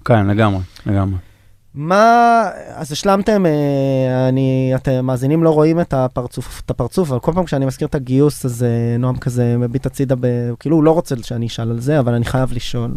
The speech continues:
Speaker 2: אה, גייסתם סכום לא מבוטל, שלוש מאות, אה, מיליון דולר, נכון? אני מקווה שאני לא טועה. אה, מה, לאן זה אמור לקחת אתכם? מה הוויז'ן קדימה ככה לסיום, אה, מה שנקרא,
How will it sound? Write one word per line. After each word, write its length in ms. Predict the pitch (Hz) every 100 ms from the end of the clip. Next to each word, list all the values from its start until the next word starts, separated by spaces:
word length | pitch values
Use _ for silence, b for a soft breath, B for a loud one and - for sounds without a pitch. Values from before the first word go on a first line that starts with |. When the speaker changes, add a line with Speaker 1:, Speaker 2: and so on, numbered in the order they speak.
| - -
Speaker 2:
אה, 420 | - 135 120 127 143 b b b b 127
גייסתם 280 | 143 -
סכום 320 | 156 - 160 151
לא 80 |
מבוטל, 440 | 147 151 139 123 123 -
שלוש 260 | - 143 135
מאות, 220 | 139 -
אה, 120 | 123
מיליון 320 | 131 131 127
דולר, 220 | 131 123 139
נכון? 300 | 139 131 143
אני 100 | 139
מקווה 220 | 131 - 135
שאני 200 | 120 123
לא 60 |
טועה. 280 | 135 120 117 131 b b b b b -
אה, 60 | 123 123 120 123 123 123 120 - - - - - - _
מה, 180 | 135 151 165
לאן 400 | 165 151 156 185
זה 120 | 196
אמור 200 | 190 156
לקחת 300 | 135 - -
אתכם? 260 | - - 135
מה 280 | 139 156 165
הוויז'ן 420 | 151 143 131 123
קדימה 360 | - 127 131 123
ככה 260 | 127 -
לסיום, 600 | 123 123 - 131 143 135
אה, 40 | 127 127 127 123 117 123 127 b b b b b b b b - - - _ -
מה 60 |
שנקרא, 380 | - 143 147 139